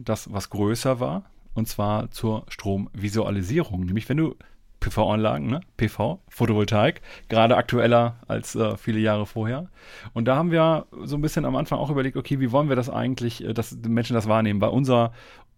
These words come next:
unser Gedanke war, naja, es dient ja vor allem irgendwie auch der Differenzierung unseres Produktes. Ne, das ist viele Jahre her. Wir wollten vor allem eben ein,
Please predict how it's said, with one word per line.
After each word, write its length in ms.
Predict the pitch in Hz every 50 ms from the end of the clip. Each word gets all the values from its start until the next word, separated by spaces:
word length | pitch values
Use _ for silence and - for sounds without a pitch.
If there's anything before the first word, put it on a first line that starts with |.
| _
unser 220 | - 127 131 131 127
Gedanke 440 | 117 117 110 117 127 139 - 131 117
war, 260 | 123 120 123 123 117 -
naja, 300 | 117 113 117 120 120 113
es 160 | 107 - -
dient 200 | - 120 127 123
ja 80 | - 117
vor 240 | - - 117 - -
allem 320 | 110 123 127 123 123 113
irgendwie 400 | - 117 117 117 107 107 113 80
auch 140 | 95 104 -
der 120 | - 110
Differenzierung 640 | 101 110 - - 127 127 - - 175 170 110 101 95
unseres 360 | 95 92 92 95 92 95 -
Produktes. 600 | - - 107 117 120 - - 202 - - - - - - - - - - -
Ne, 80 | - 151
das 100 | 180 143
ist 240 | 120 98 - - -
viele 180 | - 123 110
Jahre 280 | 107 107 104 104 104 104
her. 180 | 104 135 151 135
Wir 140 | 117 101
wollten 240 | 104 110 113 117 117
vor 200 | - - - -
allem 140 | 113 117 117
eben 240 | 110 117 113 113 -
ein, 240 | 107 110 107 101